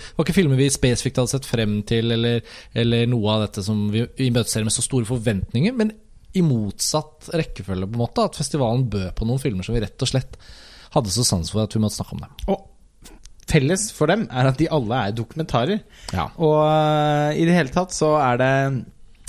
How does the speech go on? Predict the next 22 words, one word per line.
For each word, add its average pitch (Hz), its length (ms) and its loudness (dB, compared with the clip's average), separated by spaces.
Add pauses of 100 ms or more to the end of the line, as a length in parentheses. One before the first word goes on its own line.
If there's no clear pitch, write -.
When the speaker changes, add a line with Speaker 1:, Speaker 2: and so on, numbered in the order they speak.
(140)
Speaker 2:
en 147 80 2
del 123 240 4
av 120 60 0
de 117 100 0
titlene 104 540 -2
som 107 180 -2
vi 104 160 0
på 110 160 -6
grunn 82 260 -12
av 90 640 -8
filmskapernes, 92 1040 -6 (180)
eh, 95 480 -6 (400)
eh, 98 260 -14
både, 101 380 -12
eh, 131 260 2
at 123 240 -2
vi 113 80 0
har 107 80 -6
personlig 101 480 -4
forhold 95 280 -6
til 101 200 -8
dem, 127 240 2